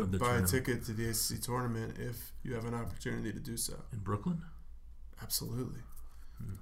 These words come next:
Speaker 2: Yeah.
Speaker 1: This, is this the first year that the A C C tournament has been in New York?
Speaker 2: Uh, I think so.
Speaker 1: Yeah.
Speaker 2: Yeah, we, we're the new Big East. We even stole all their teams. <laughs>
Speaker 1: Yeah, I never understood that whole realignment stuff, but,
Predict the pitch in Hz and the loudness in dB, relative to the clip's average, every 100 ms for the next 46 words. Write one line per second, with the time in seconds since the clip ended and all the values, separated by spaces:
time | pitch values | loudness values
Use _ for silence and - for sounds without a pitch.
0 | - - 57 - - 104 - 104 98 107 | -6 -4 -4 -6 -6 -6 -2 -2 0 -2
1 | - 160 156 - 160 156 143 143 156 156 | -2 0 0 0 0 0 2 4 4 4
2 | 156 156 143 - 147 143 143 151 156 - | 4 4 2 0 0 2 2 2 0 -2
3 | - 262 262 262 208 262 - 117 117 107 | -8 -4 -2 0 2 4 4 4 2 0
4 | - 110 104 98 107 143 135 117 127 135 | -4 -6 -6 -6 -4 0 2 2 2 4
5 | 139 139 139 139 131 135 120 - - - | 4 6 6 6 4 4 4 2 0 -6
6 | - - - - - - 123 131 127 117 | -8 -8 -6 -8 -6 0 4 6 6 6
7 | 127 123 120 120 113 117 135 104 - - | 10 10 10 6 2 2 2 2 4 4
8 | - - - - - - - - - 202 | 4 0 -4 -6 -6 -8 -8 2 12 12
9 | 208 - 95 90 87 104 107 107 98 - | 12 2 2 4 6 6 8 8 6 4
10 | 98 90 87 92 90 90 - - 92 90 | 4 6 4 4 2 2 -2 0 2 4
11 | 87 90 87 90 - 87 87 - 78 | 4 4 4 2 0 -2 -2 -4 -4